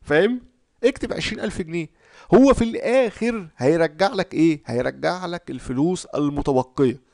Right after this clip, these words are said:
وهيبعت لك رسائل زي اللي انت كنت بتسمعها كده على الموبايل: "آه، والله كذا، كذا، كذا، كذا".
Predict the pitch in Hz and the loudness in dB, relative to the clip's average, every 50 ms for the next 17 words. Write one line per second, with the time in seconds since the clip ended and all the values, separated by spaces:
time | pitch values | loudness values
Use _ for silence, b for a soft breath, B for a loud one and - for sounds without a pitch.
0 | _ _ _ 127 131 135 127 - - 151 - 151 147 - - 117 120 - - 147 | _ _ _ 0 0 0 0 -2 -6 -8 -8 -10 -10 -8 -8 -8 -6 -2 0 0
1 | 156 160 156 143 120 135 139 139 143 143 143 135 - 143 - - 123 110 - - | 2 0 0 -2 -4 -4 -4 -4 -4 -8 -8 -8 -8 -8 -8 -12 -14 -16 -16 -12
2 | - 151 147 139 131 - 147 143 143 139 135 147 147 143 139 135 127 127 151 170 | -10 -8 -8 -8 -10 -8 -6 -6 -4 -4 -2 -4 -4 -4 -6 -6 -2 0 2 2
3 | 202 208 196 - b b b b b b b b b b - 170 175 175 165 160 | 0 -2 -4 -10 b b b b b b b b b b -2 0 0 2 2 0
4 | 156 151 160 170 170 156 147 - 156 151 147 147 139 - 151 151 135 135 131 - | 0 0 0 -2 -4 -4 -6 -6 -6 -4 -4 -6 -8 -6 -6 -8 -8 -8 -10 -10
5 | 135 127 131 - 110 - | -12 -10 -12 -14 -16 -18